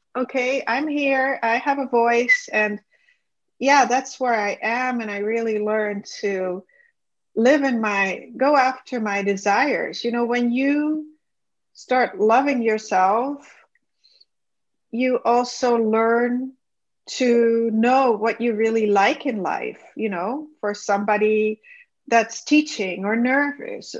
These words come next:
a nur-, a nurse being a nurse in healthcare or being a, a therapist like you. And for me, it's, uh, being a model, an influencer, and, and a speaker. And I also, I'm also a makeup artist. I did that in the Netherlands,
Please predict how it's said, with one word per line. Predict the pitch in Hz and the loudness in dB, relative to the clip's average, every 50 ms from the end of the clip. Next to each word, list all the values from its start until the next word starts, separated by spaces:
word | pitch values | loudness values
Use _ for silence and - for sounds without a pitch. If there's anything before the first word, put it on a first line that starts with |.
| - - | -2 2
a | 233 233 226 | 2 2 4
nur-, | 226 240 262 262 254 - | 4 4 2 2 2 2
a | 233 | 0
nurse | 226 226 254 262 262 269 254 - - | 0 2 2 2 0 0 -2 -4 -6
being | - 226 233 233 226 226 | -6 -4 -4 -2 -2 -2
a | 220 | -2
nurse | 220 262 277 262 208 - - - - - | -2 -2 -2 -2 -4 -6 -6 -10 -8 -8
in | 208 202 208 | -8 -8 -6
healthcare | 208 240 247 262 - - - - - - | -6 -6 -6 -6 -8 -10 -12 -10 -8 -4
or | 202 208 214 | -2 -2 0
being | 202 220 240 240 240 240 233 233 233 226 226 - - | 0 -2 -2 -2 0 2 2 2 0 -2 -6 -6 -6
a, | 220 220 220 214 214 214 220 220 - - - - - _ - | -4 -4 -2 -2 -2 -2 -4 -6 -8 -12 -20 -20 -20 _ -2
a | 208 226 220 220 214 - - | 0 0 0 0 -4 0 2
therapist | 302 339 311 262 - - 208 - 180 - - - | 2 4 4 2 0 -4 -8 -8 -8 -12 -8 -6
like | 196 190 190 190 - | -6 -4 -4 -6 -6
you. | 240 254 269 254 214 190 185 - - | -6 -4 -2 0 0 -2 -2 -4 -6
And | - 202 190 - | -6 -6 -6 -8
for | _ 214 214 | _ -6 -4
me, | 220 247 277 285 262 226 208 202 202 208 - _ _ _ _ _ _ _ | -2 0 0 2 2 0 0 -2 -4 -6 -10 _ _ _ _ _ _ _
it's, | 220 220 214 214 208 - - - - - - | 0 2 2 0 0 -4 -10 -14 -14 -6 -2
uh, | 208 208 202 196 196 190 190 - - | -2 0 0 2 0 0 -2 -4 -4
being | 202 247 247 240 220 226 | -2 0 0 2 0 0
a | 214 | -2
model, | 208 214 220 220 233 269 285 254 208 190 185 | -2 0 2 2 2 2 2 2 0 0 -2
an | 185 185 175 | -4 -4 -6
influencer, | - 226 240 - - 240 226 208 196 196 196 - - 196 190 185 180 - 196 | -6 -6 -6 -4 -2 -2 -2 0 -2 -4 -8 -6 -6 -4 -4 -4 -4 -4 -4
and, | 196 196 190 190 - | -4 -6 -6 -6 -8
and | 196 190 190 | -8 -8 -8
a | 185 185 | -10 -10
speaker. | - - - - 294 311 302 302 - 185 175 175 180 | -12 -14 -4 0 0 0 0 0 -2 -2 -2 -2 -4
And | - - 196 196 196 190 185 - - _ _ _ _ _ _ _ _ _ | -4 -4 -4 -4 -4 -6 -8 -12 -18 _ _ _ _ _ _ _ _ _
I | - 214 208 202 202 | 2 4 4 4 2
also, | - - 220 220 226 220 - - - 214 196 190 190 190 185 185 185 - | 2 0 0 0 0 -2 -8 -8 -6 -4 -2 -2 -2 -2 -2 -2 -2 -2
I'm | - 196 196 190 - | -2 -4 -2 -4 -4
also | - 196 196 196 - 196 185 | -4 -4 -4 -4 -4 -6 -6
a | 175 185 | -4 -2
makeup | 190 214 240 240 - 247 233 233 | -2 -2 -2 0 0 0 0 0
artist. | 233 226 226 233 226 240 247 240 - - | 0 0 0 0 0 -2 -4 -4 -6 -8
I | 202 196 | -8 -6
did | 196 196 196 196 | -4 -6 -6 -4
that | 196 185 180 185 | -6 -6 -6 -6
in | 180 180 | -8 -10
the | 185 185 | -10 -10
Netherlands, | 208 247 262 262 254 247 247 247 247 247 247 247 - - - - - | -8 -8 -6 -4 -4 -4 -6 -6 -10 -14 -16 -16 -16 -18 -18 -18 -20